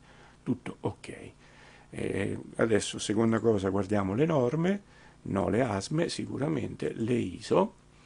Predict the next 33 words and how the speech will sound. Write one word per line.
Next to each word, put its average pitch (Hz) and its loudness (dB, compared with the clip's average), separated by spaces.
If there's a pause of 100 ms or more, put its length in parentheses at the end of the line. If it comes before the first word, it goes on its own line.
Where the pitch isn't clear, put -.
(460)
materiale, 110 2
va 110 -2
benissimo 101 0
il 101 -2
materiale 107 -2
generico. 120 -2
Per - -4
quanto 147 2
riguarda 127 4
lo 107 0
stile 135 0
di 110 -2
illuminazione 131 0
preferire-, 127 -2
preferirei 123 0
mettere 113 0
quello 107 0
che 104 0
uso 113 0
anch'io, 95 -2
che 104 -2
è - -10
la 113 0 (960)
doppia 135 6
luce, 104 0
due 104 2
luci, - -4
eccolo - -8
qui, - -16
applica, 98 -8 (100)
così 127 -4
abbiamo 107 -2 (120)
un 101 -8